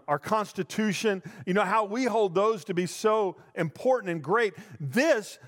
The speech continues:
I mean, this is the King of the universe. This is even greater than that. This even supersedes that.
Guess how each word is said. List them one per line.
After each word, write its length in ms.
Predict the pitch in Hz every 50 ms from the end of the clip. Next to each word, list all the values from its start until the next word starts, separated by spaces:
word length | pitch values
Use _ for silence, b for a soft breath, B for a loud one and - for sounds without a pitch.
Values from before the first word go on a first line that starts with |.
| B B _ -
I 60 | -
mean, 140 | 185 208 226
this 180 | 285 320 - 339
is 140 | 294 254
the 60 | 285 -
King 260 | - - 285 285 277
of 60 | 262
the 80 | 262 247
universe. 360 | 233 269 294 285 262 254 247
This 160 | 254 330 294
is 120 | 285 311 320
even 220 | 285 277 247 226
greater 680 | 175 160 175 214 247 269 294 339 381 370 320 247 202
than 180 | 180 180 170 175
that. 260 | 175 165 160 160 165
This 200 | - 262 254 -
even 260 | 294 285 294 285 240
supersedes 1040 | - - - 294 294 294 294 240 175 - - - - - 302 285 294 302 285 196 160
that. 380 | 180 180 156 135 123 120 -